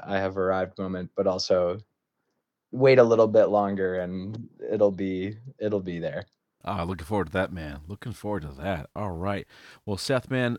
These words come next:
Speaker 2: thank you so much for talking to me. It's been a lot of fun. Again, loving No Ends, folks. You're, if you haven't heard it,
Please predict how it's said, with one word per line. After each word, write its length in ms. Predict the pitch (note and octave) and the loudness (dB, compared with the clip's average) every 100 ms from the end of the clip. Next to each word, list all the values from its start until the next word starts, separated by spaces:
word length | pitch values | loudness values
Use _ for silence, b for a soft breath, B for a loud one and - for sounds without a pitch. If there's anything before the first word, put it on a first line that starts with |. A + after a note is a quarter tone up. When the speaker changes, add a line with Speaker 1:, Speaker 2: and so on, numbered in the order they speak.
| G2+ | -4
Speaker 2:
thank 220 | G#2 - | -6 -6
you 40 | |
so 240 | F2+ - B2 | -8 -6 -4
much 140 | B2 | -4
for 120 | G2+ - | -6 -4
talking 320 | A#2 A2+ B2+ | -2 -2 -4
to 60 | |
me. 360 | B2+ C3+ C3+ - | -6 -4 -4 -6
It's 140 | F2 - | -12 -8
been 160 | F2+ | -6
a 60 | E2 | -4
lot 260 | F#2+ G#2 | 0 0
of 80 | G2 | -2
fun. 320 | - A2 A2 | -4 -6 -6
Again, 320 | F2+ E2 F#2+ F#2+ | -8 -6 -6 -6
loving 640 | F2 F#2 G#2+ A2 A#2 A2 | -8 -2 0 0 -2 -2
No 240 | G#2+ G#2+ A2 | -2 -2 -2
Ends, 340 | A2 A2+ A2 | -2 -4 -8
folks. 420 | - A#2 A#2 - - _ _ - | -4 -4 -4 -10 -14 _ _ -4
You're, 200 | F2+ G#2 | -2 -2
if 160 | A#2+ F2+ | -6 -6
you 100 | F#2 | -4
haven't 220 | C3 C3+ | -2 -2
heard 220 | A#2+ B2+ | -2 0
it, 200 | B2+ A2 | 0 -2